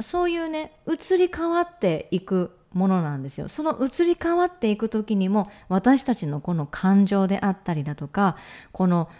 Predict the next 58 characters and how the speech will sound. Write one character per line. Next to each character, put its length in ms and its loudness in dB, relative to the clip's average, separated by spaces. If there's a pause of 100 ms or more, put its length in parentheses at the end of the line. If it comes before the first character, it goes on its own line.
(100)
学 380 6
び 140 2
で 100 2
あ 60 0
っ 60 -10
た 100 -6
り 60 -2
だ 80 -6
と 80 -12
か、 120 -10
気 160 -2
づ 220 0
き 160 -4
と 100 -8
か 120 -6
っ 40 -4
て 240 -6
い 60 -2
う 100 -2
の 120 -4
っ 40 -6
て、 300 -4 (440)
も 120 2
の 200 8
す 100 4 (320)
ご 80 -4
く 60 -10
変 160 4
わ 100 6
っ 100 0
て 120 2
い 60 2
く 180 -6
ん 40 -6
で 100 -8
す 100 -20
よ 120 -8
ね。 280 -2 (320)
変 200 -2
わ 80 2
っ 40 -4
て 160 0
い 60 4
く 140 0
の。 180 -4
本 300 -2
当 140 -2
に 100 -2
変 120 -4
わ 60 0
っ 80 -8
て 100 -2
い 60 -2
く 80 -4
の。 140 -2 (400)
そ 80 -4
し 40 -8
て、 240 0